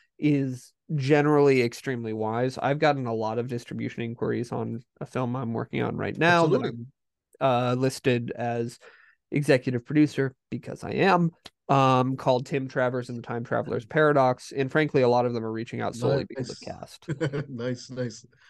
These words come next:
Speaker 1: But
Speaker 2: Very
Speaker 1: the,
Speaker 2: awesome.
Speaker 1: yeah. Yeah.
Speaker 2: Yeah.
Speaker 1: I mean, that film has, this has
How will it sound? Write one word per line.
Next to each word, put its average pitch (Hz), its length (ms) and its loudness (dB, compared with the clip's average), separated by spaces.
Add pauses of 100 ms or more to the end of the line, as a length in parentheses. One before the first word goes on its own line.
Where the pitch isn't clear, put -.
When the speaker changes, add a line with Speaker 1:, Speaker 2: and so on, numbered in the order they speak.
(100)
Speaker 1:
But 147 280 6
Speaker 2:
Very 135 300 0
Speaker 1:
the, 127 60 2
Speaker 2:
awesome. 120 280 -2
Speaker 1:
yeah. 139 100 -4 (580)
Yeah. 123 460 4
Speaker 2:
Yeah. 131 60 -2 (1700)
Speaker 1:
I 180 120 6
mean, 160 460 4
that 175 280 6
film 165 260 2
has, 139 680 -4
this 139 160 -10
has - 360 -12